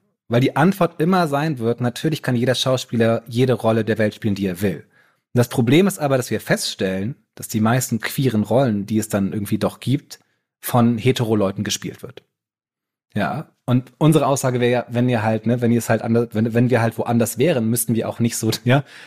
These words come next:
wenn ihr uns schon öfter reingelassen hättet, müssten wir jetzt nicht so viel, äh, nicht so viel Ärger machen. Ja,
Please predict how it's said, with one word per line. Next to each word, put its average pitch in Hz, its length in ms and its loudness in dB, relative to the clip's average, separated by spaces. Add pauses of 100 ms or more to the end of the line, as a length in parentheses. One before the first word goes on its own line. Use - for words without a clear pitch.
(180)
wenn 135 140 4
ihr 143 100 4
uns 139 140 -2
schon 135 100 2
öfter 160 320 0
reingelassen 120 480 0
hättet, - 220 -6
müssten 117 260 -2
wir 107 60 0
jetzt 107 140 0
nicht 107 140 -2
so 104 120 -2
viel, 101 220 0 (100)
äh, 95 460 -6
nicht 120 180 -2
so 127 80 0
viel - 220 -4
Ärger 110 260 0
machen. - 360 -16 (600)
Ja, 110 100 -4